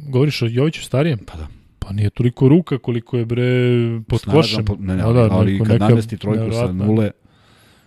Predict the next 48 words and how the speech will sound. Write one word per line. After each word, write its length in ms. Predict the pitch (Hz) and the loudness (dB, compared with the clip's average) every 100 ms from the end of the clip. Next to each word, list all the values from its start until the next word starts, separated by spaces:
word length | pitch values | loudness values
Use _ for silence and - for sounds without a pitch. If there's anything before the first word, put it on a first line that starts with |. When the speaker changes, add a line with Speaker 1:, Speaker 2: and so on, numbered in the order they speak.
| - | -4
Speaker 1:
Igrao 180 | 123 160 | -2 0
si 120 | 135 | -2
ti, 120 | 165 | -2
jel? 200 | 120 110 123 | -4 -4 -8
Speaker 2:
Jesam, 340 | 90 107 135 76 | -4 -4 -4 -10
pa 100 | 113 | -16
da, 120 | - | -14
ta 180 | - 80 | -12 -14
ekipa. 240 | - 107 | -8 -4
Speaker 1:
Da, 60 | 104 | -2
da. 140 | 98 _ _ - _ | -4 _ _ -20 _
Speaker 2:
Od 120 | 101 | -10
pre 160 | 90 107 | -6 -4
jedno 180 | 92 90 | -4 -6
deset 240 | 90 92 | -10 -10
godina. 220 | 90 85 - _ _ - | -12 -14 -16 _ _ -6
Speaker 1:
E, 680 | 113 113 110 110 110 110 | -2 0 0 0 0 0
Speaker 2:
Kad 100 | 110 | 2
sam 120 | 110 110 | 2 0
bio 120 | 98 | -2
u 40 | |
naponu 340 | 95 95 104 90 | -4 -6 -6 -8
snage. 320 | - 87 87 - _ - | -12 -14 -16 -20 _ -2
Speaker 1:
Da, 180 | 120 | 2
da, 80 | 147 | 4
ali 340 | 131 113 113 123 | 4 2 0 0
ozbiljna 680 | 143 131 135 143 151 147 127 | 0 2 4 4 2 2 0
snaga 400 | - 139 147 135 | 0 0 0 0
u 100 | 123 | 0
smislu 340 | 135 139 - | 0 -2 0
Speaker 2:
Da, 140 | 131 135 | 2 4
da, 80 | 151 | 6
da, 140 | - | 4
sve. 200 | 156 147 | 0 -2
Speaker 1:
i, 40 | - 156 131 | -2 -2 -2
i 120 | 151 | -2
de-, 260 | 143 160 170 | -6 -8 -8
deluje 360 | 143 143 156 147 | -2 0 2 0
ti 160 | 143 | -2
kao 260 | - 147 151 | 0 2 4
da 120 | 143 | 4
je, 220 | 139 131 | 2 2
da 120 | 127 | 2
je 300 | 131 131 131 | 2 2 2
onako 320 | 131 139 139 - | 2 0 -2 -4
stegnuta, 440 | - 156 151 147 | 0 0 0 -2
u 60 | 127 | -4
stvari 400 | - 143 143 | -2 0 0